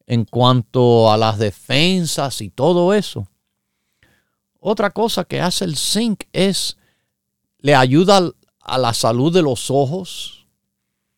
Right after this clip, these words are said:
a la salud de la vista, a la salud del cerebro, del corazón. Todo eso es beneficiado, además, a la salud de la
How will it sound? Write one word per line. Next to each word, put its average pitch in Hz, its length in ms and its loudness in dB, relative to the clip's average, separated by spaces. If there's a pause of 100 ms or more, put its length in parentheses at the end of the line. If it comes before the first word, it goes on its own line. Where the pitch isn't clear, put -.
(440)
a 131 100 -2
la 131 120 2
salud 127 360 0
de 190 60 0
la 139 160 2
vista, 165 460 -2
a - 20 0
la 120 160 -2
salud 123 340 0
del 160 140 0
cerebro, 175 720 2
del 131 180 0
corazón. 131 840 0 (1200)
Todo 247 360 4
eso 254 320 0
es 220 120 0
beneficiado, 214 1040 0 (320)
además, 196 640 2 (400)
a 147 120 4
la 160 160 6
salud 156 440 4
de 214 80 6
la 131 200 2